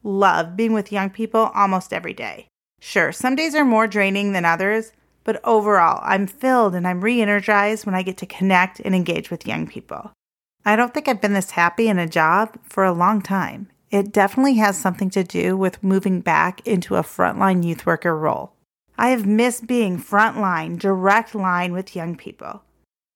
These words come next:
And I have also missed being a face-to-face encourager with other frontline youth workers.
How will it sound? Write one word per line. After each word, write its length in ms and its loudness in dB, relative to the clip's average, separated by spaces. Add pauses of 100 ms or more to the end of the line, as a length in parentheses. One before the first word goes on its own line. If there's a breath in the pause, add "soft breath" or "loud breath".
(120)
And 160 2
I 80 4
have 140 0
also 280 2
missed 300 0
being 260 0
a 60 -4
face-to-face 840 0
encourager 840 0
with 180 -4
other 240 2
frontline 440 -2
youth 220 0
workers. 480 -16